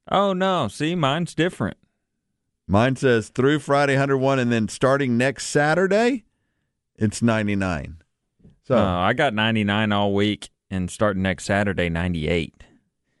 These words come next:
Speaker 2: Oh, man.
Speaker 1: See,
Speaker 2: What
Speaker 1: my
Speaker 2: app are
Speaker 1: weather
Speaker 2: you
Speaker 1: app
Speaker 2: using? I'm gonna <laughs> switch 'cause I,
Speaker 1: My weather
Speaker 2: I
Speaker 1: app's
Speaker 2: prefer that.
Speaker 1: much,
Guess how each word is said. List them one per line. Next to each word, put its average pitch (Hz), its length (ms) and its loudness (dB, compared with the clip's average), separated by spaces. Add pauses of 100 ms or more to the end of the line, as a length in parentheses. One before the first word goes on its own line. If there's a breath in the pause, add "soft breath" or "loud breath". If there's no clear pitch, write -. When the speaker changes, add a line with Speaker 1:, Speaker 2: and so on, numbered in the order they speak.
(180)
Speaker 2:
Oh, 170 360 4
man. 98 640 0
Speaker 1:
See, 139 240 0
Speaker 2:
What - 100 4
Speaker 1:
my - 80 4
Speaker 2:
app 175 80 2
are 175 60 0
Speaker 1:
weather 147 320 2
Speaker 2:
you 165 60 2
Speaker 1:
app 147 60 2
Speaker 2:
using? 123 240 0
I'm 143 140 -2
gonna 135 160 -2
<laughs> - 0 -
switch - 600 -4
'cause 117 180 -12
I, 120 140 -2
Speaker 1:
My 131 160 2
weather 135 340 2
Speaker 2:
I 113 60 4
Speaker 1:
app's - 180 0
Speaker 2:
prefer 127 180 2
that. 107 380 0
Speaker 1:
much, 117 380 0